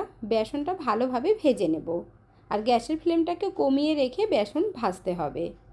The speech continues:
বেসনটা ভাজতে ভাজতে দেখবেন কালারটা চেঞ্জ হয়ে গেছে আর খুব সুন্দর একটা গন্ধ বেরিয়েছে, তখন কিন্তু গ্যাসের ফ্লেম আপনারা বন্ধ করে দেবেন, না হলে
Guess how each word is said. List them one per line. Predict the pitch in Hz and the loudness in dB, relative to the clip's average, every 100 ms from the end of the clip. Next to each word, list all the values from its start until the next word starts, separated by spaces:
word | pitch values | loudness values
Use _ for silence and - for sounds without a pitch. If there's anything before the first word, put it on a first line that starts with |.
| - - - - - - _ - - - _ _ _ _ _ _ _ _ _ _ _ _ - - - - - - - - - - - | -20 -20 -20 -20 -20 -20 _ -20 -20 -20 _ _ _ _ _ _ _ _ _ _ _ _ -20 -20 -20 -20 -20 -20 -20 -20 -20 -16 0
বেসনটা | 226 240 349 359 359 | 2 4 2 2 0
ভাজতে | 294 220 - 277 | -2 -4 -4 -2
ভাজতে | 302 294 269 | -2 -2 -2
দেখবেন | 233 220 269 320 | -2 0 0 0
কালারটা | 208 202 226 - 302 | 0 -2 -4 -4 -4
চেঞ্জ | 254 233 247 | -2 0 0
হয়ে | 233 262 240 | 2 0 0
গেছে | 214 202 - 440 427 | -2 -4 -4 -4 -4
আর | 214 - | -8 -6
খুব | 339 339 | -6 -4
সুন্দর | - 233 240 277 | -2 0 2 2
একটা | 233 - 330 | 0 -2 2
গন্ধ | 240 226 202 | 2 2 0
বেরিয়েছে, | 180 156 156 165 - 160 - - - - - | -2 0 0 0 -4 -8 -8 -18 -20 -6 2
তখন | 247 254 370 | 4 6 4
কিন্তু | 370 339 339 | 4 2 4
গ্যাসের | 247 208 262 240 | 2 2 -2 -4
ফ্লেম | 277 302 | 0 2
আপনারা | 220 202 214 220 - | 2 -2 -4 -2 0
বন্ধ | 233 240 233 | 2 2 2
করে | 233 175 170 | 0 -2 -2
দেবেন, | 170 175 185 - - - | -4 -2 -4 -8 -20 -8
না | 240 277 | 0 2
হলে | 370 320 | 4 4